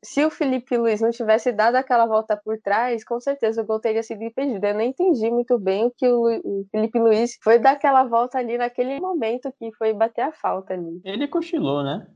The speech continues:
Speaker 2: Ele cochilou completamente. Eu acho que isso prova como o time tem uma deficiência defensiva, e eu tô falando de treinamento mesmo. Isso porque esse tipo de jogada em que o zagueiro tem que sair da, e deixar o atacante impedido é muito treinada, principalmente em bola parada, né?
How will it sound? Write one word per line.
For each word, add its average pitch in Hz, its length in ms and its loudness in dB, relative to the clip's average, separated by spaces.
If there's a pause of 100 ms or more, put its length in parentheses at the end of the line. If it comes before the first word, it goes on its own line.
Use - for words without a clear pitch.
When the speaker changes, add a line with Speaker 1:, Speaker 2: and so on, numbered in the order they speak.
Speaker 2:
Ele 139 160 -4
cochilou 160 400 0
completamente. 160 840 -2 (220)
Eu 165 80 -2
acho 185 240 0
que 185 280 -6
isso 185 540 -6
prova 139 560 0
como 185 240 0
o 185 80 -4
time 170 380 -2
tem 180 240 -2
uma 214 100 0
deficiência 170 920 -4 (220)
defensiva, 131 880 -2
e 110 80 -2
eu 117 100 0
tô 131 80 -4
falando 120 300 -4
de 135 120 -4
treinamento 233 680 2
mesmo. 147 400 -4 (100)
Isso - 340 -6
porque 170 560 0
esse 180 320 -2
tipo 190 160 -4
de 170 120 -2
jogada 131 520 0
em 131 80 -4
que 135 120 -6
o 127 40 -4
zagueiro 123 460 -2
tem 139 160 -8
que - 80 -18
sair 120 340 -2
da, 113 240 -4 (220)
e 120 140 -6
deixar 117 340 0
o 113 360 -4
atacante 117 420 -6
impedido 123 540 -6
é 147 120 -4
muito 190 220 -2
treinada, 104 640 -2
principalmente 226 500 0
em 214 60 -4
bola 208 180 2
parada, 131 540 0
né? 139 80 -12